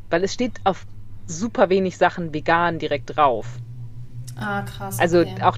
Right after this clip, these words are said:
Speaker 1: das Vegan-Logo ist hier gar nicht so krass vertreten. Es gibt's auf einigen Sachen, wie auf dieser, ähm, Garden-Gourmet-Geschichte und so, da sind die veganen Logos drauf.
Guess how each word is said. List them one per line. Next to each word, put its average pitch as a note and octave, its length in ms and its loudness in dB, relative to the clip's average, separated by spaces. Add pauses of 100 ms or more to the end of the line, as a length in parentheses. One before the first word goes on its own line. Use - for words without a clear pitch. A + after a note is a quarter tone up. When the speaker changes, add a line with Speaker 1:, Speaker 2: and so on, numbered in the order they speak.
Speaker 1:
das - 220 -2
Vegan-Logo F3 680 4
ist D#3+ 120 -4
hier D3 120 -4
gar F3 360 4
nicht F3+ 200 -2
so E3+ 240 0
krass E3 300 -2
vertreten. E3+ 680 -2
Es - 140 -10
gibt's F#3+ 240 0
auf E3+ 120 -2
einigen D#3 320 -4
Sachen, F3+ 340 0
wie D#3+ 120 2
auf D#3 80 -2
dieser, D3 560 2
ähm, D3 320 -4
Garden-Gourmet-Geschichte G3+ 1080 2
und A3 120 -4
so, A#3+ 120 -2
da F3 260 4
sind E3 200 -6
die E3+ 80 -4
veganen D#3+ 380 0
Logos D3 260 -4
drauf. E3 460 2